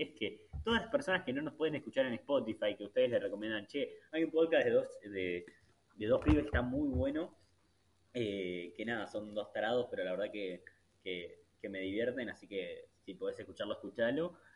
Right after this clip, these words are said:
"Pero no", y dice el otro, "pero no, no tengo Spotify, no uso Spotify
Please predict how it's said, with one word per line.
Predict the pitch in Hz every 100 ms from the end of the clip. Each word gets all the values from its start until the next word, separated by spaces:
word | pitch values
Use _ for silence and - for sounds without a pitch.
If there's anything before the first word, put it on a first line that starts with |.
| _ _
"Pero | - 127
no", | 180 202 143 98 87 98
y | 101
dice | 104 107
el | 95
otro, | 92 90
"pero | 107 139
no, | 190 165 117
no | 113
tengo | 117 -
Spotify, | - 190 135 98 95 90 92
no | 127
uso | 180 143
Spotify | 120 143 143 147 139